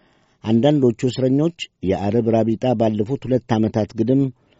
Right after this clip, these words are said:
ወታደራዊ መደብ አቋቁሞ እየተንቀሳቀሰ ወዳለበት ወደ አሰብ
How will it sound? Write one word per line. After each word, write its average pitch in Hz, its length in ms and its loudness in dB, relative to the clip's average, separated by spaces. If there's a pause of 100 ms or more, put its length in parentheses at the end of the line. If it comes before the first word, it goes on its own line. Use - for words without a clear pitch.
(300)
ወታደራዊ 117 680 0
መደብ 120 380 4
አቋቁሞ 104 640 -2 (220)
እየተንቀሳቀሰ 101 1000 -4
ወዳለበት 92 640 0
ወደ 90 160 0 (140)
አሰብ 101 340 -2